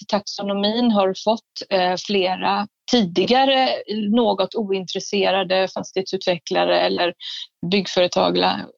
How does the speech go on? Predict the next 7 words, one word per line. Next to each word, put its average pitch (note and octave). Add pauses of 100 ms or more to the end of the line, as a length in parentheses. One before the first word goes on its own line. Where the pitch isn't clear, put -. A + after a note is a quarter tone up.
(100)
att, -
att -
på A3
något G3
vis F#3
liksom F3 (480)
gasa G3